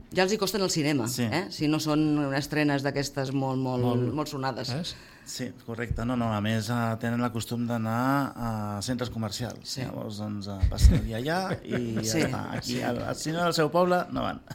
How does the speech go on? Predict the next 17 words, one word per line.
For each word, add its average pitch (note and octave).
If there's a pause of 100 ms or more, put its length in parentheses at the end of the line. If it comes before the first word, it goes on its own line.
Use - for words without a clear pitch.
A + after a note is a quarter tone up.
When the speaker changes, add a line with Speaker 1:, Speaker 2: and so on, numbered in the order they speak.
Speaker 3:
Ens C#3
hem, F3
Speaker 1:
Exacte. F#3
Speaker 3:
ens D3+
hem F#3
americanitzat B2+
molt, A2
eh? C#3 (320)
Speaker 1:
Sí. F3
Speaker 2:
Sí. G#2
Speaker 3:
En, A2
en C3+
la B2
forma D3+
del B2
lleure, A#2+
també. B2